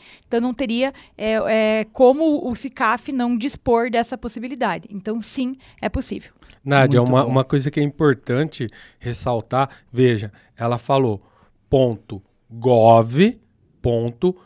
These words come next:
Speaker 2: B R. Veja, sites oficiais do governo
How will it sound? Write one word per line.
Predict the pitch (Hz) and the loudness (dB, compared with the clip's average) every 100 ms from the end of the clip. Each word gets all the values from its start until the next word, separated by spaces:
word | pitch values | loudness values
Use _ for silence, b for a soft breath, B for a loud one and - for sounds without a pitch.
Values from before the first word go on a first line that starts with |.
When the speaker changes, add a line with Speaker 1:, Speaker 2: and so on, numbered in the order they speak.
| b 123 | b -4
Speaker 2:
B | 123 | 0
R. | 123 127 113 101 _ _ _ - | 2 2 0 -4 _ _ _ -4
Veja, | 135 127 104 101 _ - | 2 2 0 -10 _ -20
sites | - - 151 185 240 - 156 117 | -14 -6 0 0 -2 -8 -10 -4
oficiais | 143 143 143 - - 123 135 196 220 131 | -4 -6 -12 -12 -8 -4 0 0 -2 -4
do | 120 143 | -2 -2
governo | 123 117 107 123 170 208 131 | -2 -6 -2 2 2 2 -4